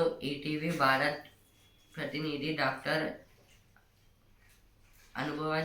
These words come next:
జైన్కు ఇచ్చిన ఇంటర్వ్యూలో నారాయణ్ వివరించారు. ఇదైతే దేని గురించి అంటే, ఇస్రో అంటే ఇండియన్ స్పేస్ రీసెర్చ్ ఆర్గనైజేషన్.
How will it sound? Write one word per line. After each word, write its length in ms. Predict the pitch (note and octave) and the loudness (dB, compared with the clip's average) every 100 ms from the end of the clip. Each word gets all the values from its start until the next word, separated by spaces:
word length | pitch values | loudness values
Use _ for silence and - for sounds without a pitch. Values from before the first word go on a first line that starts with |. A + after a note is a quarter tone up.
| C#3+ | 0
జైన్కు 480 | C#3+ C3+ A#2+ D3 E3+ F3 - - - - D3 | -2 -2 -2 0 2 0 -2 -12 -20 -10 -8
ఇచ్చిన 380 | C#3 - C#3+ C#3 D#3 D#3+ | -8 -8 -6 -2 0 0
ఇంటర్వ్యూలో 760 | C3+ C3 C#3+ C#3+ C#3+ C#3+ B2 D3 F3 F3+ - - - B2 | -2 0 0 0 0 0 2 2 2 -2 -10 -20 -8 0
నారాయణ్ 680 | B2+ C#3+ C3+ C3+ C#3+ E3 - - - - | 2 4 2 2 2 0 -2 -6 -12 -12
వివరించారు. 920 | C3 C3+ C3+ C#3+ C#3 C#3+ B2 B2+ C3 G#2+ - - _ - _ _ - _ _ _ _ _ _ - - - _ - - - - - - - | -6 -4 -4 -4 -2 2 2 4 2 0 -6 -18 _ -20 _ _ -20 _ _ _ _ _ _ -20 -20 -20 _ -20 -20 -20 -20 -20 -18 -6
ఇదైతే 320 | D3+ E3+ E3+ F3 E3+ | 0 2 2 2 2
దేని 240 | E3+ E3 | 4 2
గురించి 360 | E3+ E3+ F3 E3+ | 2 2 2 2
అంటే, 280 | D3+ D3 F3+ F#3 - - - - - - - _ _ - _ - - - - - - - - - - - _ - A#2 | -2 2 2 2 -2 -14 -20 -20 -20 -20 -20 _ _ -20 _ -20 -20 -20 -20 -20 -20 -20 -20 -20 -20 -20 _ -14 -6
ఇస్రో 340 | D3 - E3 D#3+ | -4 -2 0 2
అంటే 220 | D3+ E3+ F3+ E3+ | 0 0 2 4
ఇండియన్ 320 | D#3 E3 E3+ | 2 2 0
స్పేస్ 260 | E3 D#3+ D#3+ | 0 0 0
రీసెర్చ్ 340 | D3 D#3 E3 D#3+ | -4 -2 2 4
ఆర్గనైజేషన్. 800 | C#3+ D3 D3+ D3+ C3 A#2+ D#3 F3 | 2 2 0 2 0 0 2 2